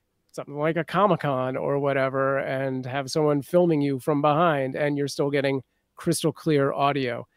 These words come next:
And you can have two. It's the one receiver picks up both lavs.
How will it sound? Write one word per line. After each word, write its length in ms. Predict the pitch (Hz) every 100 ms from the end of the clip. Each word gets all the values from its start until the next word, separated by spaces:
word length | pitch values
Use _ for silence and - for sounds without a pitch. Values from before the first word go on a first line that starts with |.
| _ _
And 140 | 175 214
you 80 |
can 100 | 220
have 180 | 226 196
two. 400 | - 269 170 113 139
It's 200 | 135 -
the 120 | 143
one 240 | 175 254
receiver 480 | 233 - 226 214 208
picks 280 | - 185 165
up 120 | 135
both 380 | 123 123 185 180
lavs. 560 | 147 139 113 - -